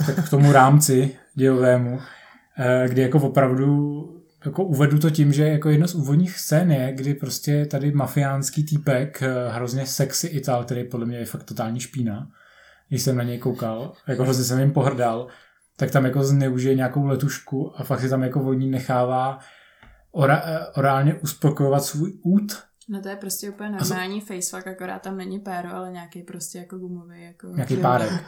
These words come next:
Speaker 1: Ale fakt tam jsou jako vidět kusy jako údů, jako jo. Jako, že prostě vidíš kořen prostě.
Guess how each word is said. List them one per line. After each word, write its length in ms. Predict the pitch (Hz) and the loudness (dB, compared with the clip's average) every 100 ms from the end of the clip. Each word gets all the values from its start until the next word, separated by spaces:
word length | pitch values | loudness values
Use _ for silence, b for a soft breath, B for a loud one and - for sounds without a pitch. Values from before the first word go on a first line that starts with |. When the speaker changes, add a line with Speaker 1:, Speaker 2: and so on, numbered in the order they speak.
| - - | -6 4
Speaker 1:
Ale 100 | 151 | 6
fakt 120 | 156 | 8
tam 120 | 170 | 6
jsou 120 | 156 | 6
jako 160 | 175 185 | 6 6
vidět 240 | 170 196 | 6 6
kusy 320 | - 156 - 180 | 4 2 4 4
jako 240 | 175 - | 4 0
údů, 380 | 190 254 - 196 | 2 2 6 6
jako 220 | 120 - | 4 0
jo. 240 | 127 104 107 | -2 -4 -10
Jako, 240 | 123 120 131 | -12 -6 -4
že 120 | 135 | -2
prostě 260 | 139 131 147 | -2 -4 -2
vidíš 260 | 139 185 | -2 -2
kořen 460 | - 185 120 98 101 | 0 0 0 -6 -14
prostě. 300 | - - - | -16 -16 -18